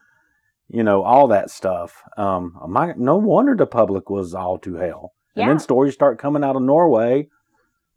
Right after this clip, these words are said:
Speaker 1: of what you're
Speaker 2: Yeah,
Speaker 1: bringing
Speaker 2: because
Speaker 1: up
Speaker 2: this was,
Speaker 1: right
Speaker 2: like,
Speaker 1: here.
Speaker 2: making international news.
Speaker 1: Yeah.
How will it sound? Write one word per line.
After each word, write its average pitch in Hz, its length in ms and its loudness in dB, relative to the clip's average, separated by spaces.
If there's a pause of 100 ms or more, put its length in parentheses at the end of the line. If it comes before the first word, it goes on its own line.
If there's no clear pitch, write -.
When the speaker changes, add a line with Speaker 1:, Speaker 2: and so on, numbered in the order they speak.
(140)
Speaker 1:
of 120 220 0
what 131 200 2
you're 165 120 4
Speaker 2:
Yeah, - 80 2
Speaker 1:
bringing 110 300 2
Speaker 2:
because 92 140 0
Speaker 1:
up - 60 -4
Speaker 2:
this - 40 -12
was, 110 80 2
Speaker 1:
right 113 80 2
Speaker 2:
like, 139 100 4
Speaker 1:
here. 190 100 0
Speaker 2:
making 233 360 -4
international 233 720 -8
news. 311 580 -10
Speaker 1:
Yeah. 156 300 0